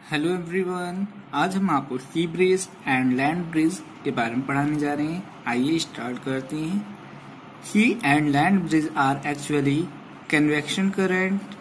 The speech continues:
ठीक है। जो आपके sea breeze and land bridge हैं, ये क्या है, आपके Convection current हैं। During the day, the air in contact with the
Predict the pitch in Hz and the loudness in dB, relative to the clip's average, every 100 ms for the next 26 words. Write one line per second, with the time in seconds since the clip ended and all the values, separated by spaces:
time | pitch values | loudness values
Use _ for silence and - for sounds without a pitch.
0 | - 196 226 208 - - - 135 190 185 | -4 0 0 -2 -8 -16 -8 0 2 2
1 | 190 190 - 143 135 147 180 185 - 143 | 0 -4 0 0 2 2 2 0 -4 -2
2 | 135 127 127 147 165 160 180 170 180 165 | 0 0 0 -2 0 2 2 2 -2 0
3 | 160 175 170 175 - 202 190 - 127 123 | 0 -2 -4 -6 -2 -2 -2 -4 0 0
4 | 120 - - 170 190 131 123 139 147 165 | 0 -4 -4 -4 -4 -6 -2 -2 -2 -4
5 | 180 160 139 139 190 190 165 127 131 135 | -4 0 2 2 2 0 0 0 2 2
6 | 147 - - - 123 - - 147 170 185 | -2 -10 -12 -2 -2 0 2 4 4 4
7 | 180 185 190 127 117 110 127 139 - - | 2 0 0 0 0 0 -2 -2 -6 -16
8 | - - 139 156 196 156 135 | -18 -16 2 4 4 4 4